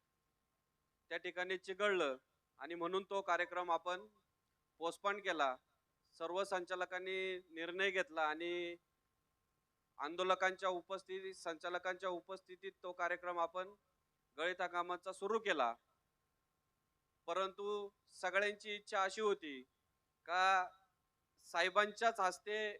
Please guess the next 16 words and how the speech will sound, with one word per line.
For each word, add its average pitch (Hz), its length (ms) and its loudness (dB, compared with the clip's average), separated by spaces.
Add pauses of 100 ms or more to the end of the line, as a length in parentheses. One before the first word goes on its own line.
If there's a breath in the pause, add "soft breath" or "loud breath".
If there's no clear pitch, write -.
(140)
या 190 140 0
प्रकल्पाचं 190 880 -2 (240)
उद्घाटन 185 540 2
करायचं, 151 540 4 (760)
कारण 190 240 2
ज्यांनी 202 640 6 (400)
संपूर्ण 202 380 -2
हयात 196 400 8
आपली 202 280 -2
शेतकऱ्यांच्या, 196 640 -4
सर्वसामान्यांच्या 190 1080 2
जनतेसाठी 185 800 -2 (480)
या 165 80 4
ठिकाणी 196 440 6
खर्ची 202 340 10
लावली, 151 400 12